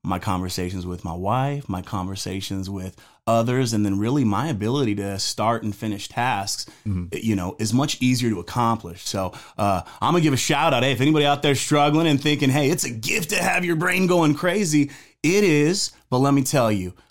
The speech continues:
Speaker 1: I'm down from twenty T Vs at a time to about five T Vs,
Speaker 2: Okay.
Speaker 1: which is still more than most people
Speaker 2: Sure,
Speaker 1: have.
Speaker 2: sure.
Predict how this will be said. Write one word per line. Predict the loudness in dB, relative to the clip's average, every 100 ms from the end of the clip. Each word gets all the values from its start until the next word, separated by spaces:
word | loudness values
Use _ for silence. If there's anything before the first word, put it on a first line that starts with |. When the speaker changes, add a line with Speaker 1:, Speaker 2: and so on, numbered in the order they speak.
| -4
Speaker 1:
I'm | 0 2
down | 4 2 2
from | -2
twenty | -2 0 2 2
T | 2 -2
Vs | 0 0
at | 0
a | 0
time | 2 2 0
to | 0
about | 2 2 2
five | 2 2 2
T | 2 2
Vs, | 2 2 2 2
Speaker 2:
Okay. | 2 2
Speaker 1:
which | 2 2
is | 0
still | 2 2 4
more | 4 4
than | 6
most | 6 4 2
people | 2 2 2 2
Speaker 2:
Sure, | 4
Speaker 1:
have. | 4 4 2
Speaker 2:
sure. | 2 2